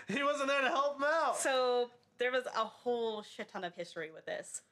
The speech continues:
Speaker 2: but, like,
Speaker 1: Yeah, it sounds like
Speaker 2: I,
Speaker 1: it.
Speaker 2: it was super interesting.
Speaker 1: It's
Speaker 2: So
Speaker 1: very
Speaker 2: to get to, like,
Speaker 1: interesting.
Speaker 2: the paranormal stuff,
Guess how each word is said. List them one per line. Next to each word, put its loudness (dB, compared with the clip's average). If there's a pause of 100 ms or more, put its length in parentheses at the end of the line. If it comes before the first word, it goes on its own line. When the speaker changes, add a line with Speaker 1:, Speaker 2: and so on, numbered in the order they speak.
(280)
Speaker 2:
but, 0
like, -2
Speaker 1:
Yeah, 0
it -2
sounds 0
like 0 (120)
Speaker 2:
I, 0
Speaker 1:
it. -2
Speaker 2:
it 0
was -4
super -2
interesting. -4
Speaker 1:
It's 0
Speaker 2:
So 0
Speaker 1:
very 0
Speaker 2:
to 0
get 0
to, 0
like, 0
Speaker 1:
interesting. -4
Speaker 2:
the 0 (280)
paranormal 0
stuff, -4